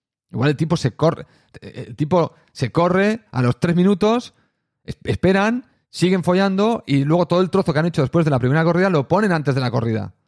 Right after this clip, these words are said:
Entonces te parece que el tío estaba ahí tres horas dándole caña. Igual el tipo se ha corrido otro, dos veces. Le han grabado la primera corrida, que es la que sacará más,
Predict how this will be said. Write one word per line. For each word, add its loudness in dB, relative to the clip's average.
Entonces -10
te -4
parece 2
que 0
el -2
tío 2
estaba 0
ahí 2
tres -2
horas 0
dándole 0
caña. 0
Igual 0
el -6
tipo -2
se -2
ha -2
corrido 2
otro, -2
dos 2
veces. 0
Le -4
han -2
grabado 2
la 2
primera 2
corrida, 2
que -4
es -6
la -4
que -4
sacará -2
más, 0